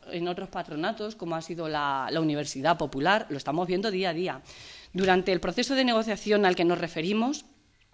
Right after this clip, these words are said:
así lo refleja el acta, que está aquí también, eh, las partes ofrecieron una serie de medidas que no perjudicaban a los trabajadores,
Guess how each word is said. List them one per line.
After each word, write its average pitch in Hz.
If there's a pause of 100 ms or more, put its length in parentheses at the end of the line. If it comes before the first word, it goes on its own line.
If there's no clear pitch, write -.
(220)
así 170
lo 180
refleja 156
el 147
acta, 269 (880)
que -
está -
aquí 139
también, 156 (520)
eh, 190
las 185
partes 320
ofrecieron 202 (320)
una 185
serie 180
de 170
medidas 196 (1000)
que 190 (1400)
no 220
perjudicaban 226
a 214
los 202
trabajadores, 190